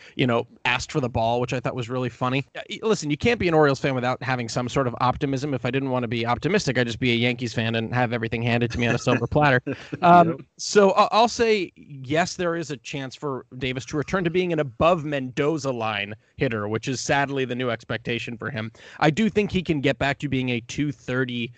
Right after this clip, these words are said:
Speaker 1: mm, yeah, probably two thirty is the <laughs> ceiling kind of guy who hits twenty-five home runs a year. Um, and I'll take that after, you know, consecutive years of sub two hundred baseball.
Speaker 2: Yeah, it's, I mean, it's been a struggle for him. I think, I mean, his, I don't know if he's ever really had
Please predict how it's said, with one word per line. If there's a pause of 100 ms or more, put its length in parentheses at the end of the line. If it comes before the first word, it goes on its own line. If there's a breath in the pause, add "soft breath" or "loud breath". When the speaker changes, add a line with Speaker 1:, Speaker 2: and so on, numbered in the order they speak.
(300 soft breath)
Speaker 1:
mm,
yeah,
probably
two
thirty
is
the
<laughs>
ceiling
kind
of
guy
who
hits
twenty-five
home
runs
a
year. (380 loud breath)
Um,
and
I'll
take
that
after,
you
know,
consecutive
years
of
sub
two
hundred
baseball. (720 loud breath)
Speaker 2:
Yeah,
it's,
I
mean,
it's
been
a
struggle
for
him.
I
think,
I
mean,
his,
I
don't
know
if
he's
ever
really
had